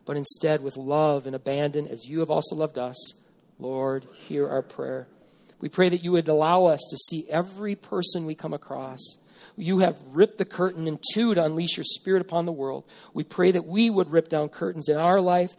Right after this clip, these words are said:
that hinder the Spirit of God from flowing through us and into our world.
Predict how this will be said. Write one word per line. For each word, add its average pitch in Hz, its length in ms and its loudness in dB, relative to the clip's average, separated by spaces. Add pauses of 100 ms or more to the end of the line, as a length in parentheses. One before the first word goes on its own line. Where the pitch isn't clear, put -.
(200)
that 127 140 -10
hinder 190 500 0
the 139 100 -6
Spirit 165 500 -6
of - 200 -10
God 156 280 2
from 135 180 -12
flowing 151 380 -2
through 151 280 -8
us 143 160 -2
and - 80 -6
into 135 240 -6
our 143 80 -2
world. 123 420 -8